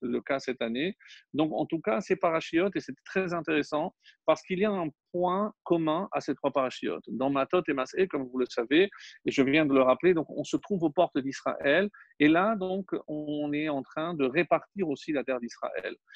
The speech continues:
Et là, on va assister à une demande particulière de la part de Réhouven et Gad, et la moitié de la tribu de Ménaché aussi va être dans le lot,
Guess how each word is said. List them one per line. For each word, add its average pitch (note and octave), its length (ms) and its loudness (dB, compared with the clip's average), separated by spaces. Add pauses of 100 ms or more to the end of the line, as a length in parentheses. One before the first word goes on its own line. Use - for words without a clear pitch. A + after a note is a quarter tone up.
(200)
Et C#3+ 100 6
là, F#3+ 120 8
on A3+ 140 2
va F#3 400 2
assister E3 680 0 (140)
à C#3 340 -2
une C#3+ 140 -4
demande D#3+ 320 0
particulière C#3+ 680 -2
de D3 80 -2
la C3 120 0
part D3 300 0
de C3 100 -2
Réhouven C#3 580 -2 (100)
et B2+ 80 -4
Gad, D3 400 0 (520)
et G3 260 6
la D3 140 2
moitié F3 680 0
de C#3 80 -2
la C3+ 140 4
tribu D#3+ 480 -4
de D#3 100 0
Ménaché C#3+ 680 0
aussi G3+ 480 -2 (280)
va C3+ 360 2
être E3+ 260 0
dans C#3 140 2
le C3 100 4
lot, C#3+ 340 2